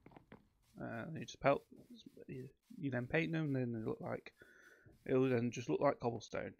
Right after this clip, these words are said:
But right now, something we need to look at is these vector plates. And let's just grab, ooh, a stack for now.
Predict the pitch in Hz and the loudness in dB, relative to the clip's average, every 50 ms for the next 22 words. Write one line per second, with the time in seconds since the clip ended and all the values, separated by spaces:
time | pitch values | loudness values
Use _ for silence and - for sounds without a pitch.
0 | - _ _ _ - - - 135 156 202 226 220 156 104 101 - 120 127 - 147 | -20 _ _ _ -20 -12 -6 -2 -2 0 0 0 -2 -4 -4 -6 -8 -4 -4 -6
1 | 131 - - 135 135 131 127 131 131 135 131 123 - - - 127 127 127 131 - | -4 -4 -4 -2 -2 0 -2 -2 -2 -2 -2 -4 -4 -2 0 0 0 0 0 -2
2 | 135 123 - - 123 123 - - - _ - - 127 - 107 131 - - 139 147 | -4 -6 -4 -4 -4 -4 -4 -6 -10 _ -12 -12 -10 -10 -12 -10 -4 0 0 0
3 | 135 113 - - - - _ _ _ _ _ _ _ _ _ _ _ _ _ _ | 0 0 -4 -8 -14 -20 _ _ _ _ _ _ _ _ _ _ _ _ _ _
4 | _ _ _ _ _ _ _ _ _ _ _ _ _ _ _ _ _ - - - | _ _ _ _ _ _ _ _ _ _ _ _ _ _ _ _ _ -20 -20 -20
5 | - - - - 156 - - 131 123 127 - 120 - - - - - - - - | -20 -20 -18 -18 -10 -2 0 0 0 0 -2 -6 -6 -6 -8 -8 -10 -12 -14 -16
6 | - - - - _ _ _ _ _ _ _ _ _ _ _ _ _ _ _ _ | -16 -18 -18 -20 _ _ _ _ _ _ _ _ _ _ _ _ _ _ _ _
7 | - 180 151 165 165 - - - 170 165 - - - 151 147 139 135 135 131 131 | -10 -6 -4 -4 -4 -6 -6 -8 -8 -8 -8 -8 -6 -4 -2 0 0 0 2 2
8 | 131 131 131 - - _ _ _ _ _ _ _ _ _ _ _ _ _ _ _ | 0 0 -2 -6 -18 _ _ _ _ _ _ _ _ _ _ _ _ _ _ _
9 | _ - 165 131 120 113 - - - - - - - - - _ _ _ _ _ | _ -10 -6 -6 -4 -4 -6 -10 -12 -16 -18 -20 -20 -20 -20 _ _ _ _ _
10 | _ _ _ _ _ _ _ _ _ _ _ _ _ _ _ _ - - - 190 | _ _ _ _ _ _ _ _ _ _ _ _ _ _ _ _ -8 -2 0 2
11 | 202 - - - - _ _ _ _ _ - - 202 202 208 202 | 2 0 -2 -6 -20 _ _ _ _ _ -6 -2 -2 0 0 -2